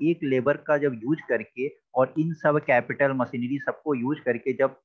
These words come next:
table produce हो रहा है तो एक table produce हो रहा है और उसका cost क्या बैठ रहा है Company को, दो सौ रुपया। कंपनी क्या करती है,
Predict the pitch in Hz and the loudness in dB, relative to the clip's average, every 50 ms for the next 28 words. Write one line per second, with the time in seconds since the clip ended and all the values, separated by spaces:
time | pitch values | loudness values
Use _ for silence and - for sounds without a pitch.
0 | _ _ _ 123 123 147 170 170 170 147 127 127 131 110 - 110 107 110 120 143 | _ _ _ 0 2 2 0 2 0 -2 0 0 -2 -2 -2 0 2 2 2 2
1 | - 147 - - 139 151 151 - - 131 139 139 135 139 127 123 131 120 - 120 | 0 -4 -6 -4 -4 -4 -4 -2 -2 0 0 -2 0 -2 -2 -2 -4 -4 -4 -2
2 | 117 123 151 160 - 113 113 - _ 127 - - 113 120 117 - _ 120 113 110 | 0 0 0 -2 -4 -8 -10 -6 _ -6 -2 0 0 -2 -2 -2 _ -2 0 2
3 | 117 117 113 - 127 127 123 117 113 117 135 135 143 127 107 107 - - - - | 2 0 2 0 -2 -2 0 -4 -6 -8 -10 -8 -8 -6 -6 -8 -8 -12 -18 -20
4 | _ _ - - _ _ _ _ _ _ _ _ _ _ _ _ _ _ _ _ | _ _ -20 -20 _ _ _ _ _ _ _ _ _ _ _ _ _ _ _ _
5 | _ _ _ _ - 139 131 - 160 180 180 190 180 165 151 139 123 - - 123 | _ _ _ _ -2 -2 -2 0 -4 -2 2 4 4 4 4 2 0 0 -2 -2
6 | 123 139 | 0 0